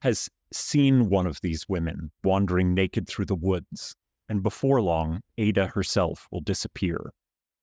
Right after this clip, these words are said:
Ada's miraculous return, complete with an amnesia about what had happened and where she went, will fracture her sense of connection to the world, to her family, and to anything like a cohesive sense of self.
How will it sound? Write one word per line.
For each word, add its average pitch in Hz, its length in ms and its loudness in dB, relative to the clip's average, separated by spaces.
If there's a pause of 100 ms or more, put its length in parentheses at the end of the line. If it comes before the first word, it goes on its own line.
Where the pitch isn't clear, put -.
(800)
Ada's 196 320 2
miraculous 120 720 2
return, 90 640 0
complete 123 440 0
with 107 180 0
an 101 100 4
amnesia 101 640 2
about 85 360 0
what 92 220 0
had 90 140 -6
happened 95 680 0
and 95 180 -2
where 92 160 4
she - 160 -2
went, 95 480 0 (440)
will 113 140 2
fracture 107 680 0
her 101 160 0
sense 92 560 0
of - 120 -6
connection 92 640 0
to - 140 -2
the 90 100 2
world, 90 460 0 (400)
to 95 120 0
her 87 120 2
family, 101 640 2 (360)
and 123 160 0
to - 160 2
anything 139 440 4
like 90 320 0
a 98 60 -2
cohesive - 680 -2
sense 82 320 -4
of - 100 -8
self. - 540 -4